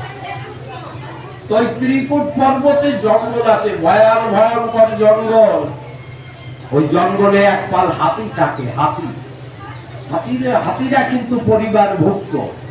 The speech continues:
বোন, ছেলে, মেয়ে, ভাই, বোন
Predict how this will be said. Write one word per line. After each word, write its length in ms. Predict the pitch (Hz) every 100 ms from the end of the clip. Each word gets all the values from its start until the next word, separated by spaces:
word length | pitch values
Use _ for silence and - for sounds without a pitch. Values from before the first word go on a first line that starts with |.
| - - - - - - - 123
বোন, 420 | 147 214 233 226
ছেলে, 320 | - 220 220 214
মেয়ে, 500 | 208 202 214 208 202
ভাই, 300 | 202 208 202
বোন 400 | 175 190 202